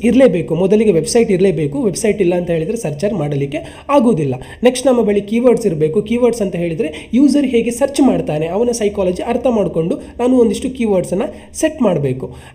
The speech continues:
And targeting conditions, ಆ, location ಆಗಿರ್ಬೋದು, budget ಆಗಿರ್ಬೋದು, bidding ಆಗಿರ್ಬೋದು. next time period, start ಯಾವಾಗ ಆಗ-, start ನಾನು campaign ಯಾವಾಗ start ಮಾಡ್ತೀನಿ and campaign ಯಾವಾಗ end ಮಾಡ್ತೀನಿ.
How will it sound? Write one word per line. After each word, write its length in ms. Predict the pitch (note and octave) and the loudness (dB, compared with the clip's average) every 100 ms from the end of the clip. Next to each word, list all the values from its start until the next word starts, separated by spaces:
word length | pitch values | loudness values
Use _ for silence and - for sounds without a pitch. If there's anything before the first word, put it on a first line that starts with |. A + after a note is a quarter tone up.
| A3+ | -2
And 140 | A3+ | 0
targeting 460 | C4 C#4+ C#4+ C#4+ B3+ | 2 2 2 0 0
conditions, 540 | G#3+ G3 D#3 C3 B2+ - - - - | 0 0 -2 -4 -6 -14 -20 -20 -8
ಆ, 120 | G3+ G3 | -2 2
location 560 | A3+ A#3 C4 C4 C4 | 4 4 2 4 4
ಆಗಿರ್ಬೋದು, 520 | A#3+ A#3 G#3+ A3+ A3+ | 4 2 2 4 4
budget 320 | G#3 F3+ A3 A3+ | 2 2 2 2
ಆಗಿರ್ಬೋದು, 380 | G3 F#3 E3+ | 2 0 -2
bidding 320 | D#3+ D3+ F#3+ F3+ | -2 0 2 2
ಆಗಿರ್ಬೋದು. 440 | C#3+ C3+ C#3 F#3+ | -2 -4 -4 -2
next 340 | A#3 A#3 C4+ | -2 -4 -4
time 200 | B3+ D#4 | 0 2
period, 320 | - - C3 C3 | 2 2 0 -2
start 300 | G#3 A3 A3+ | -4 -2 0
ಯಾವಾಗ 340 | G#3+ G#3 G3 | 0 0 0
ಆಗ-, 220 | F#3+ G3 | -2 -4
start 320 | - A3+ B3+ | -6 -4 -2
ನಾನು 240 | B3 G#3+ G3 | 0 0 0
campaign 400 | F#3+ A3 A#3 G3+ | -2 0 2 2
ಯಾವಾಗ 260 | F3 G#3+ | 0 -2
start 400 | G3+ G#3 F#3 A#3 | -2 -4 -6 -4
ಮಾಡ್ತೀನಿ 340 | G3+ D3 D3 G#3+ | -4 -4 -4 -4
and 400 | - - F3+ F#3 | -6 -10 -6 -4
campaign 400 | G#3 G#3+ A3 G#3+ | 0 0 0 -2
ಯಾವಾಗ 240 | E3+ F#3 B3+ | -4 -2 0
end 180 | F#3+ C#4+ | 4 4
ಮಾಡ್ತೀನಿ. 440 | A#3 D3+ C#3+ B2+ | 4 0 -2 -6